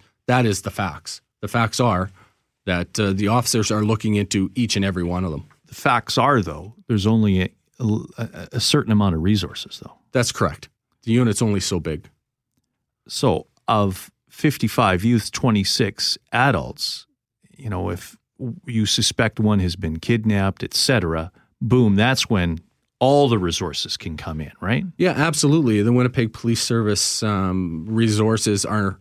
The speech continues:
Speaker 1: for missing persons are not just the missing persons unit.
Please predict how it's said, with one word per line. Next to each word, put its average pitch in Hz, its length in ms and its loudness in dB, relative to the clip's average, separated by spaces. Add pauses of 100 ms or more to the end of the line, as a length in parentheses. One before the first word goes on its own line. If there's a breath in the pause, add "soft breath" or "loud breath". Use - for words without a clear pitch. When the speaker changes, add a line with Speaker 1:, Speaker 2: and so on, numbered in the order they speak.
(200)
Speaker 1:
for - 180 -2
missing 110 300 0
persons 98 540 -2
are 110 120 -2
not 113 280 0
just - 280 0
the 98 80 -4
missing 90 260 -2
persons 104 360 -4
unit. 71 280 -12